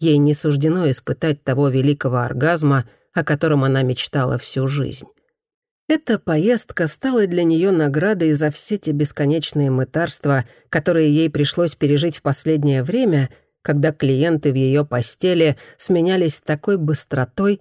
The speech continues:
что она уже даже не пыталась запоминать лиц. А посему она почувствовала страшное разочарование,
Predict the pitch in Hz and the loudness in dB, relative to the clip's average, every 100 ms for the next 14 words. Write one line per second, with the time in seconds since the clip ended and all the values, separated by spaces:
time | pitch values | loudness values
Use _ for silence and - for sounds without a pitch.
0 | _ - 196 175 202 160 147 147 147 151 | _ -4 0 2 0 0 0 0 2 2
1 | 151 165 160 202 131 120 123 123 123 127 | 0 -2 -4 -2 -2 -2 -4 -4 -2 -2
2 | 127 127 - 156 117 - - - _ _ | 0 -2 -4 -6 -6 -8 -14 -16 _ _
3 | _ _ 147 127 120 - - 143 - 127 | _ _ -2 0 -2 -6 -6 -6 -2 0
4 | 135 214 220 _ _ _ _ 190 254 294 | 2 0 -2 _ _ _ _ 0 0 -2
5 | 226 - 240 - 190 180 170 - 208 214 | -6 -6 -6 -4 -2 -2 -2 -4 -4 -4
6 | - 202 196 185 196 - 214 220 214 190 | -2 -2 -2 -4 -6 -6 -4 -6 -6 -6
7 | 98 65 | -6 -8